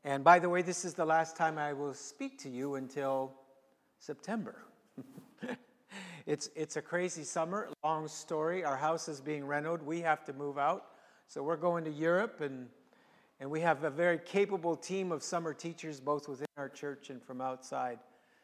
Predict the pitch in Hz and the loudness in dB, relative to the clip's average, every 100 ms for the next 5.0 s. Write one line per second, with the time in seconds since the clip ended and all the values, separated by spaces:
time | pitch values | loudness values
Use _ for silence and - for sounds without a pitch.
0 | _ _ _ - - 135 127 127 117 131 | _ _ _ -16 -8 -6 -4 -4 -2 -2
1 | 135 131 - - _ _ _ _ _ _ | -2 -4 -12 -16 _ _ _ _ _ _
2 | _ _ _ 127 151 147 - 160 143 131 | _ _ _ -2 0 0 0 2 2 2
3 | 151 - - _ _ _ _ _ _ _ | 0 -8 -20 _ _ _ _ _ _ _
4 | _ _ _ 151 143 143 147 143 135 120 | _ _ _ -2 0 2 8 8 8 4